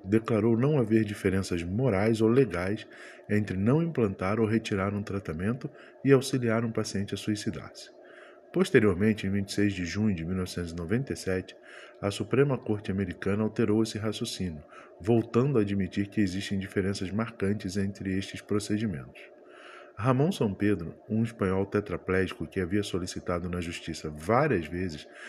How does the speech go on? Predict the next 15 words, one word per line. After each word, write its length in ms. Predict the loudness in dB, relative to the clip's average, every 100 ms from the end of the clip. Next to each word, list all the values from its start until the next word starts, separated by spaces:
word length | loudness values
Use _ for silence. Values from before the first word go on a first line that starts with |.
| -18 -16 -2
que 80 |
lhe 100 | 0
fosse 300 | 2 0 0
permitida 540 | 0 0 0 -4 -4 -2
a 40 |
eutanásia, 680 | -2 -2 -4 -2 -2 -2 -4
acabou 420 | -6 -2 0 0
morrendo 540 | 0 0 0 0 0 -4
após 340 | -2 0 0
vinte 240 | 0 -4 -2
e 60 |
nove 240 | -2 -2 -2
anos 260 | 0 -2
de 120 | -4
solicitações 920 | -2 0 0 -2 -6 -6 -4 -4 -4